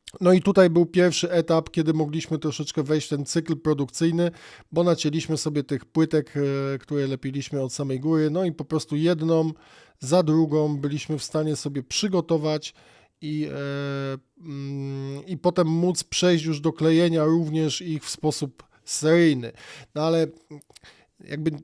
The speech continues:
nie wierzyliśmy tak do końca w te swoje ustalenia, więc zaczęliśmy od tego, żeby wyciąć sobie taki przymiar i sprawdzić, czy aby na pewno ta cała nasza idea się sprawdza. Więc wzięliśmy sobie taki mały kawałek, nacięliśmy, przyłożyliśmy, no i cóż,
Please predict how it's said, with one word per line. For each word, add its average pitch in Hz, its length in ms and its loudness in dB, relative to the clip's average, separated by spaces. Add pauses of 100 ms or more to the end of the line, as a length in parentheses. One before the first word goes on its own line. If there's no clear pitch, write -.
(120)
nie 156 340 -4
wierzyliśmy 165 460 0
tak 143 140 0
do 143 100 0
końca 156 260 0
w - 20 -6
te 143 100 -4
swoje 156 220 0
ustalenia, 170 480 0
więc 156 180 0
zaczęliśmy 165 460 -2
od 135 140 -2
tego, 170 220 0
żeby 151 260 0
wyciąć 160 400 -2
sobie 156 180 -2
taki 147 260 -4 (240)
przymiar 202 600 2
i 160 100 -4
sprawdzić, 160 640 -2
czy 196 240 -2
aby 165 280 2
na 160 160 2
pewno 156 640 0 (120)
ta 147 320 0
cała 151 300 -2
nasza 151 280 -2
idea 151 440 -2
się 147 160 -6
sprawdza. 151 640 0 (540)
Więc 208 180 -4
wzięliśmy 180 500 -2
sobie 160 220 -4
taki 156 240 -4
mały 156 240 2
kawałek, 147 440 -2
nacięliśmy, 151 580 -4
przyłożyliśmy, 156 760 -2
no 185 120 -2
i 220 80 -6
cóż, - 400 -2